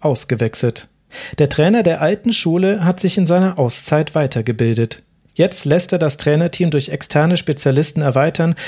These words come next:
spricht über Laktatwerte und trainiert auf einem in vierundzwanzig Rechtecke unterteilten Feld ohne Ball taktische Trockenübungen, wie der Spiegel schreibt. All das führt zu einer großen Neugier auf den veränderten F C Bayern und leitet vielleicht eine Veränderung in seinem Image ein,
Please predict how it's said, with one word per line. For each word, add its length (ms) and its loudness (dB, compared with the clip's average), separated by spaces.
spricht 320 0
über 180 2
Laktatwerte 840 0
und 140 0
trainiert 340 2
auf 160 -4
einem 200 0
in 120 -2
vierundzwanzig 720 0
Rechtecke 500 -2
unterteilten 600 0
Feld 380 0
ohne 260 2
Ball 240 0
taktische 560 -4
Trockenübungen, 720 -2
wie 100 -2
der 100 0
Spiegel 360 -2
schreibt. 500 -2
All 280 2
das 340 0
führt 200 -4
zu 100 0
einer 200 0
großen 420 0
Neugier 460 2
auf 100 -8
den 140 0
veränderten 540 0
F 180 -2
C 140 -2
Bayern 440 2
und 160 0
leitet 320 2
vielleicht 460 0
eine 180 0
Veränderung 540 2
in 100 2
seinem 240 2
Image 400 0
ein, 240 2